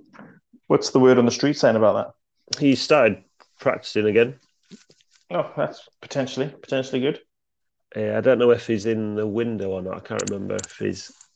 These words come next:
Speaker 2: oh, if that window's opened or not.
Speaker 1: Yeah, yeah.
Speaker 2: So we'll see.
Speaker 1: We'll see, mate. We'll see. Anyways, Pitts, always a pleasure.
Speaker 2: Always, mate. Appreciate it. Thank you
Speaker 1: And
Speaker 2: very
Speaker 1: then
Speaker 2: much.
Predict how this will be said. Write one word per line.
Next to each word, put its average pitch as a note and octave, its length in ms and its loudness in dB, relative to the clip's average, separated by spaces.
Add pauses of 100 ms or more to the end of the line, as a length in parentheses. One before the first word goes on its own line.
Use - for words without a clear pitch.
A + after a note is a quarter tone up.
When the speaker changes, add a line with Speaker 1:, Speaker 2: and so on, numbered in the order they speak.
(400)
Speaker 2:
oh, G#2+ 180 0
if - 180 -8
that F#2 160 -2
window's G2 360 -2
opened G2+ 340 -4
or F#2 80 -8
not. F2 160 -14 (840)
Speaker 1:
Yeah, C3+ 180 4
yeah. A#2+ 220 4 (840)
Speaker 2:
So F2 120 -10
we'll F2 100 -10
see. - 260 -14 (840)
Speaker 1:
We'll F3 140 -4
see, - 160 -10
mate. G#2+ 180 -8
We'll C3 140 0
see. A2+ 220 -8 (800)
Anyways, C3+ 300 2
Pitts, D#3 360 -2
always C#3+ 340 2
a C#3+ 60 -4
pleasure. D3+ 540 0 (1120)
Speaker 2:
Always, A#2+ 220 6
mate. F3+ 320 4 (400)
Appreciate D3+ 440 2
it. F#3 120 -2
Thank C#3+ 140 0
you C3+ 60 2
Speaker 1:
And - 0 -
Speaker 2:
very C3+ 80 2
Speaker 1:
then C#3 60 -2
Speaker 2:
much. - 180 -8